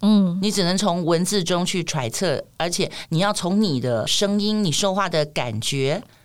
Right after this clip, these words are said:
Speaker 2: 去让听众有一个想象空间。
Speaker 1: 嗯。
Speaker 2: 可是电视它已经受限，因为观众第一眼一定看到的是画面。
Speaker 1: 嗯。
Speaker 2: 我们如果说是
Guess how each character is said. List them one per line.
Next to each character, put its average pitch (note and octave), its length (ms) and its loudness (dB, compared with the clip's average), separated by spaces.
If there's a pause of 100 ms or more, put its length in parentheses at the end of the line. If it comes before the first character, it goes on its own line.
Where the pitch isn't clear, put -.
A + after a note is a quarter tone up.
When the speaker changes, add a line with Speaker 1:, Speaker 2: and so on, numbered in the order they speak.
(140)
Speaker 2:
去 - 320 -2
让 E3 260 0 (120)
听 B3+ 200 0
众 G3+ 220 0
有 D3 80 2
一 - 20 0
个 E3 80 0
想 D3+ 200 -2
象 C#3 180 -2
空 C3+ 180 -2
间。 C4+ 160 0
Speaker 1:
嗯。 G#3 120 2 (100)
Speaker 2:
可 F#3+ 80 -2
是 A#3 80 0
电 B3 260 0
视 G3 300 0 (220)
它 - 140 -4
已 C#3+ 120 -4
经 E3+ 180 -2
受 E3+ 220 0
限， D#3 260 0
因 A3 160 0
为 A3 80 4
观 G#3+ 160 2
众 G#3+ 160 0
第 G#3+ 260 0
一 - 20 0
眼 D#3+ 120 0
一 D#3 60 -4
定 F3+ 140 0
看 F3+ 160 -2
到 E3 80 0
的 D3+ 80 0
是 D#3 80 -6
画 D3 260 -4
面。 C3 300 -4
Speaker 1:
嗯。 G3 400 2 (520)
Speaker 2:
我 F#3 120 0
们 A3 180 2
如 B3 100 2
果 B3+ 80 4
说 A#3 380 2
是 A3+ 340 0